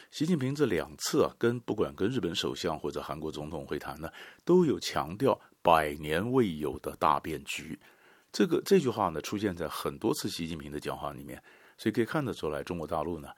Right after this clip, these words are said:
是觉得“百年未有的大变局”啊，这是一个非常重要的一个机遇，是挑战，可能也是机会。所以习近平在跟安倍在讲话的时候就表示说，中日双方互为合作伙伴，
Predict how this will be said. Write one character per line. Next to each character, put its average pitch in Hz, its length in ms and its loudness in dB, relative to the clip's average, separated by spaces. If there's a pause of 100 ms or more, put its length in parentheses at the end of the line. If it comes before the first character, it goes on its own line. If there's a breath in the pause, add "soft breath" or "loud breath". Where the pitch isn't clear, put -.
(160 soft breath)
是 - 140 -12
觉 78 160 -6
得 78 120 -6
“百 76 280 -2
年 78 320 -2
未 131 180 2
有 78 260 -8
的 73 160 -4
大 78 260 -2
变 69 280 -8
局” 76 380 -8
啊， 73 240 -10
这 90 140 -6
是 76 180 -10
一 - 20 -10
个 76 140 -8
非 78 160 -6
常 78 220 -10
重 85 200 -2
要 76 140 -4
的 78 100 -14
一 73 120 -14
个 80 80 -8
机 82 260 -8
遇， 110 180 -4 (360 loud breath)
是 104 120 -2
挑 71 300 -4
战， 104 180 0
可 - 140 -6
能 80 80 -10
也 71 60 -8
是 - 140 -12
机 - 200 -4
会。 123 160 4 (800 soft breath)
所 - 80 -10
以 175 40 2
习 160 140 0
近 190 100 4
平 147 200 0
在 147 180 4
跟 131 220 2
安 151 200 2
倍 165 200 2
在 87 160 0
讲 78 200 -2
话 80 120 -2
的 71 100 -6
时 78 100 -6
候 73 80 -6
就 73 120 -14
表 69 120 -8
示 73 200 -6
说， 78 260 -2 (240 loud breath)
中 98 200 -2
日 87 80 0
双 85 220 -4
方 85 320 0
互 127 420 2
为 80 200 -2
合 78 300 -2
作 104 180 0
伙 - 220 -4
伴， 90 200 0